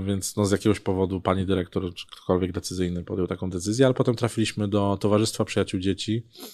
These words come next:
jeszcze założonego przez Korczaka. Tutaj w, w Polsce mają bardzo wiele placówek, w Warszawie też mają prężną placówkę T P D.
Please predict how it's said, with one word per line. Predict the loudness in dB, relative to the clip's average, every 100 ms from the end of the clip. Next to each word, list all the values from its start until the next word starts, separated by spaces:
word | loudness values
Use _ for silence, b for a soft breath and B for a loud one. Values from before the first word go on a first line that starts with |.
| B -8 -4
jeszcze | -2 0 2
założonego | 4 4 2 0 -2
przez | -4
Korczaka. | -6 -6 -4 -6 -4 -6 -6 B B B B B B
Tutaj | -4 0 0
w, | 0 -8 -12 -12
w | -4
Polsce | 2 4 4 0
mają | 2 2
bardzo | 2 2
wiele | 2 2
placówek, | 0 -2 -2 -2
w |
Warszawie | -2 -2 -2 -4
też | -4 -4 -4
mają | -4 -4 -4 0
prężną | 0 0 -2
placówkę | -2 -4 -6 -8 -6
T | -2 0
P | 0
D. | 2 0